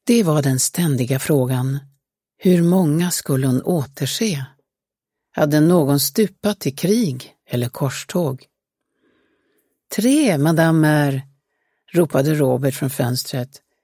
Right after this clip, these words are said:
"En, två, tre. Johan, Guido och Philip."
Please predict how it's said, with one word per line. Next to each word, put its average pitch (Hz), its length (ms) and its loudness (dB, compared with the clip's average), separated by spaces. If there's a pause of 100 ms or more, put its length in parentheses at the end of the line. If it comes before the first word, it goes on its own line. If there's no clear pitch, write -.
(220)
"En, 220 420 2 (480)
två, 180 340 0 (260)
tre. 240 360 0 (540)
Johan, 220 600 4
Guido 254 380 4
och 233 160 4
Philip." 247 520 0